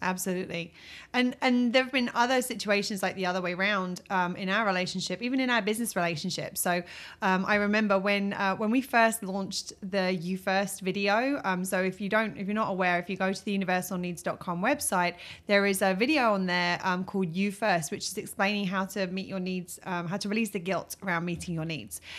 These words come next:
And one of the, the things that we talk about in that video is being self first. Um, and because we wanted to make it as easy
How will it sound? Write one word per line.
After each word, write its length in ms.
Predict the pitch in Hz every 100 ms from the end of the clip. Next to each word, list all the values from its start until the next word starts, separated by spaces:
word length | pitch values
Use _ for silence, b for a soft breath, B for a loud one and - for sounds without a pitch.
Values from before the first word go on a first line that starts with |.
| B -
And 140 | 208
one 140 | 240
of 120 | 262 233
the, 100 | 202
the 200 | 190 190
things 220 | 190 220 208
that 60 |
we 100 | 190
talk 200 | 185 370
about 220 | 262 214
in 60 | 190
that 160 | 180 -
video 320 | 180 175 175
is 180 | 208 202
being 280 | 190 180 170
self 340 | - 165 156
first. 540 | - 269 147 - - B B B -
Um, 260 | 208 202 208
and 380 | 214 214 208 208
because 340 | 247 - 302
we 60 | 302
wanted 240 | 247 220
to 100 | 226
make 220 | 208 196
it 60 | 226
as 180 | 196 190
easy 220 | 240 233